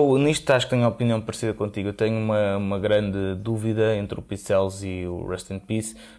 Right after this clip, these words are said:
mas eu vou cair para o Peace Cells porque, eh, isto no meu preferido, porque o, o Peace Cells é aquele álbum que eu, eu ouço mesmo bastantes vezes, ok? Tenho tipo fases por ano que estou só a ouvir esse álbum, porque o álbum, para mim, o álbum é mesmo genial,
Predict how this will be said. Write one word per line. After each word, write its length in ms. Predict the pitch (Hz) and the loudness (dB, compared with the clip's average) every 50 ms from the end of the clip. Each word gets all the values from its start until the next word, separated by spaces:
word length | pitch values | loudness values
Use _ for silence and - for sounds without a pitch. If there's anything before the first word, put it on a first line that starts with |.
| - - | -2 0
mas 180 | 117 113 110 | 2 4 4
eu 80 | 117 117 | 4 4
vou 140 | 110 127 131 | 4 2 2
cair 300 | 123 - 120 117 120 110 | 2 4 4 4 4 2
para 160 | 117 - 117 | 2 2 4
o 120 | 117 113 110 | 4 4 2
Peace 320 | - - 113 110 104 - | 0 -2 -4 -4 -2 -4
Cells 360 | - - 107 104 101 101 98 - - | 0 2 4 4 4 4 0 -4 -6
porque, 520 | - 110 101 104 - - 107 104 101 95 - - - - - - - - - - - _ _ _ - - - | -4 -4 -4 -6 -6 -4 -2 -2 -2 -2 -4 -8 -16 -20 -20 -20 -20 -20 -20 -20 -20 _ _ _ -20 -6 0
eh, 240 | - 107 107 101 98 | 2 4 6 6 4
isto 220 | - - 107 - 139 | 4 2 0 2 2
no 60 | 135 | 4
meu 140 | 135 131 123 | 4 4 4
preferido, 460 | - - - - 123 113 107 101 - | 2 0 0 2 2 2 2 0 -4
porque 280 | - - 123 120 - 120 | -4 -4 -4 -2 -2 -2
o, 200 | 113 117 127 139 | -2 0 0 -2
o 40 | |
Peace 300 | 120 - - 131 123 123 - | -2 -2 -2 -2 0 0 2
Cells 320 | - 123 117 117 113 113 | 4 4 4 6 4 4
é 80 | 117 113 | 2 2
aquele 280 | 110 - 120 113 113 | 2 2 2 4 6
álbum 320 | 110 104 104 98 101 104 104 | 6 6 4 4 0 -2 -6
que 180 | 104 - - | -6 -4 -2
eu, 360 | 104 104 101 98 98 92 90 - - | 0 0 2 0 0 -2 -4 -4 -2
eu 180 | - 117 131 131 | 0 2 4 6
ouço 260 | 139 143 139 - 139 | 6 6 4 4 2
mesmo 260 | 131 127 120 123 127 | 2 2 2 2 4
bastantes 500 | 117 120 117 117 - 123 120 120 117 - | 4 4 2 2 2 0 0 0 0 -2
vezes, 300 | 107 104 98 90 - 131 123 120 - | -2 -2 -2 -2 -4 -6 -10 -10 -10
ok? 340 | - 92 - - 87 85 - - - _ _ _ | -12 -8 -6 -4 -4 -4 -4 -8 -16 _ _ _
Tenho 140 | - 101 98 | -10 -10 -6
tipo 180 | - - 98 - | -6 -6 -6 -2
fases 340 | - - 110 107 98 - - | 0 2 2 2 2 0 -6
por 220 | - - 117 107 | -6 -2 0 2
ano 220 | 107 104 101 98 | 2 2 2 -2
que 80 | - - | -6 -10
estou 200 | - - 113 107 | -6 -4 -4 -2
só 160 | - - 110 | 0 0 0
a 40 | 104 | 0
ouvir 240 | 101 95 104 104 101 | 0 0 -2 -2 -2
esse 220 | 104 98 - - | -2 -2 0 2
álbum, 300 | 101 98 98 98 104 110 - - - - - - - - - - - _ _ _ - | 2 4 2 2 -2 -8 -12 -14 -18 -20 -20 -20 -20 -20 -20 -20 -20 _ _ _ 0
porque 400 | - 123 120 117 - - - 120 | 2 2 2 2 0 -2 0 2
o 280 | 120 117 110 117 123 | 2 2 4 6 6
álbum, 220 | 120 120 104 - - | 6 6 4 2 0
para 160 | - 139 131 | 2 4 6
mim, 320 | 135 135 147 160 170 190 - | 6 6 4 4 2 2 4
o 80 | 123 127 | 6 6
álbum 220 | 127 135 131 123 | 8 8 6 6
é 40 | 120 | 6
mesmo 240 | 117 120 120 120 117 | 6 6 6 6 4
genial, 720 | 110 113 117 113 127 131 131 127 117 110 107 95 87 90 | 4 2 2 4 4 4 4 4 4 4 2 2 0 -2